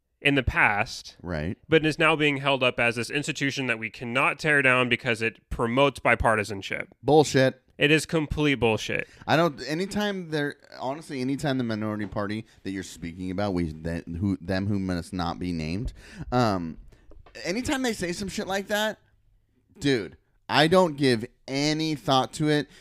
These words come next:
Speaker 2: because the, the, the placement of, um, Supreme Court justices,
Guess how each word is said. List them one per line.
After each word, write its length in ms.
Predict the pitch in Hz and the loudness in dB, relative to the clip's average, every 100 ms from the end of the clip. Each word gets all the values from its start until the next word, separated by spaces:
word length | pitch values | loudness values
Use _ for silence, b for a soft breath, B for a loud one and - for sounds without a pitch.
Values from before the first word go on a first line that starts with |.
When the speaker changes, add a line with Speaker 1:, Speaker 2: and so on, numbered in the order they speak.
| B - | B -6
Speaker 2:
because 680 | 117 135 120 117 113 110 B 123 - | 0 4 4 4 2 -4 B -18 -8
the, 580 | 101 113 101 95 90 - - - | 0 4 4 4 0 -4 -14 -20
the, 540 | - 113 117 104 92 - - 95 | -10 -2 0 2 -2 -6 -14 -4
the 340 | 107 101 98 | 0 0 -2
placement 520 | - 160 180 - 190 | -2 0 0 0 2
of, 260 | 160 127 127 | 4 4 2
um, 260 | 98 117 113 | -2 0 -2
Supreme 380 | - 113 139 131 | -4 -4 -2 0
Court 240 | 143 127 | 0 0
justices, 720 | 113 110 - 135 160 175 - | 0 -2 -4 -8 -4 -4 -8